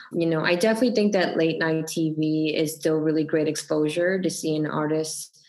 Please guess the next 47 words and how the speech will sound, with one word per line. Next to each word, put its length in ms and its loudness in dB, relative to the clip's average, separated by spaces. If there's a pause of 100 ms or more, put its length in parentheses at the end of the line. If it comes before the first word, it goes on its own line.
(240)
or 100 0
discover 440 0
a 80 2
new 200 2
artist 440 2
performing 640 -2
on 420 -2
your 140 0
favorite 420 0
late 180 2
night 200 -2
show. 400 0
That's 220 0
definitely 480 -2
always 480 0
traditionally 580 0
been 380 0
what 240 -2
could 100 -2
move 180 0
the 80 2
needle 300 0
in 100 0
terms 300 -4
of 80 -10
selling, 520 -2 (360)
you 80 -6
know, 80 0
back 240 0
in 80 2
the 60 2
day 160 4
C 260 0
Ds 500 0 (300)
and 180 0
then 140 0
also 340 -2
translating 560 -2
into 220 -4
streams. 800 -2
But 260 -2
now, 280 2
because, 400 0
you 100 0
know, 160 2
with 160 -2
covid 800 2